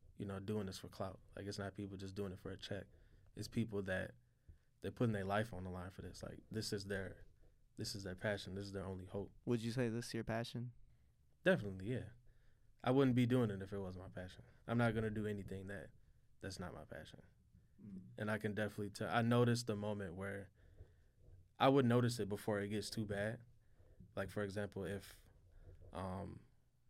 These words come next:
Speaker 1: okay, so, like, I started out writing, right? And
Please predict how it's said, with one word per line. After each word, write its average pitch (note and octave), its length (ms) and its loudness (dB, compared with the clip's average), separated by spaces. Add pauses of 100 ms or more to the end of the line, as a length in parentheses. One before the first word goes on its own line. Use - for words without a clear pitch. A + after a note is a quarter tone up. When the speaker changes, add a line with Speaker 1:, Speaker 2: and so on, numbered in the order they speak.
(140)
Speaker 1:
okay, B2 160 4
so, A#2+ 160 6
like, A2+ 140 6
I G#2+ 60 4
started A#2+ 360 6
out G#2 140 2
writing, G2 300 -2
right? F#2 220 -4 (560)
And G2 460 -2